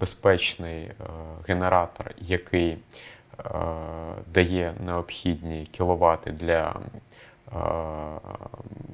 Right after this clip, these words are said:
підйому води, для заживлення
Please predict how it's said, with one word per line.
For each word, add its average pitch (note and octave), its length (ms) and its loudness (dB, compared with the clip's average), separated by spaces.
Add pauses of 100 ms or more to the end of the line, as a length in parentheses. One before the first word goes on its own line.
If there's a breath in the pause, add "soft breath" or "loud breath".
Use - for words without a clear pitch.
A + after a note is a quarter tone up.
(200)
підйому E2+ 880 4
води, A2 460 4
для F2 640 2 (100)
заживлення E2+ 840 -2